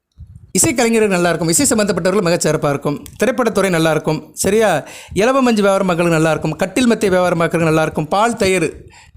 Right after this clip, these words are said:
நல்ல விதமா பார்க்கப்படுகிறது. கால்நடை, பசுமாடு, கால்நடை வச்சுக்கவும் நல்லா இருக்கும். அதுபோக கலைஞர்கள், பின்னணி பாடகர்கள், திரைப்படத்துறை, சின்னத்திரை, வெள்ளித்திரை, கேளிக்கை நிகழ்ச்சிகள் எல்லாமே நல்லா இருக்கும்.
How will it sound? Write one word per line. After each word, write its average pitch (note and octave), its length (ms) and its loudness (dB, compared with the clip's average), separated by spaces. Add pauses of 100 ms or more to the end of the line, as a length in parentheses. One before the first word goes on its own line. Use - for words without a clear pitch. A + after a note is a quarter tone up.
(260)
நல்ல G3+ 200 2
விதமா F#3+ 120 0
பார்க்கப்படுகிறது. D#3 580 0
கால்நடை, G3+ 500 0 (120)
பசுமாடு, G3+ 440 0
கால்நடை F3+ 340 0
வச்சுக்கவும் E3 280 -2
நல்லா D#3+ 180 0
இருக்கும். D3+ 340 -4 (640)
அதுபோக G3 280 -2
கலைஞர்கள், G3+ 540 0
பின்னணி G#3 320 2
பாடகர்கள், E3+ 460 0
திரைப்படத்துறை, F#3 540 0
சின்னத்திரை, F#3 440 0
வெள்ளித்திரை, E3+ 500 0
கேளிக்கை F#3+ 320 -2
நிகழ்ச்சிகள் E3 460 0
எல்லாமே G3 320 2
நல்லா E3 200 0
இருக்கும். D3+ 280 -4